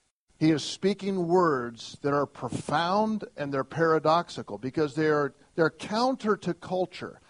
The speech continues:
They are counter to popular values. They are not what you've heard. It is not what we have practiced.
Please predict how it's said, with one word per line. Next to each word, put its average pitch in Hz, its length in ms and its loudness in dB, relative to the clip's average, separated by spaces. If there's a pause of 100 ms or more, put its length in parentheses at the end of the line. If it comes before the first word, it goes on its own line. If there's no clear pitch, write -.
(140)
They 180 120 4
are 175 100 4
counter 226 680 2
to 175 460 2 (260)
popular 190 560 2
values. 131 760 2 (380)
They 190 140 8
are 185 140 8
not 208 460 2
what 214 280 2
you've 202 240 -6
heard. 135 640 -2 (560)
It 190 120 8
is 175 180 4
not 214 380 2
what 190 200 2
we 190 140 2
have 160 220 0
practiced. - 840 -2